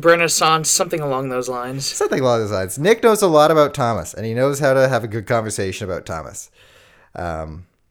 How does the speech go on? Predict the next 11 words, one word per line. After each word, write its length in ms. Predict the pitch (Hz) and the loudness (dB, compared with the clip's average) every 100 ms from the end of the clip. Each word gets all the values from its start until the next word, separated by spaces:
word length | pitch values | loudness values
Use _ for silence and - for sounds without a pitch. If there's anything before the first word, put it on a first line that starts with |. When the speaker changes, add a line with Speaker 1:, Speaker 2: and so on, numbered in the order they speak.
| _ _ _ | _ _ _
Speaker 2:
and 440 | 107 107 110 107 101 | -10 -6 -4 -6 -6
you 60 | |
know 160 | 120 123 | -4 -2
what? 440 | 113 123 151 - _ 139 | 2 0 0 -8 _ -4
Looking 360 | 135 170 151 | -4 -2 -2
back 380 | 113 110 135 - | 0 0 0 0
at 580 | 120 107 107 - _ _ _ | 0 2 0 -4 _ _ _
season 380 | - 123 117 117 | -12 -8 -6 -6
seventeen 640 | 101 117 120 123 117 117 - - | -4 -4 -4 -6 -6 -8 -12 -10
through 460 | 113 107 101 98 | -6 -4 -4 -6
twenty, 720 | - - 123 139 - 80 76 | -12 -10 -6 -6 -6 -10 -10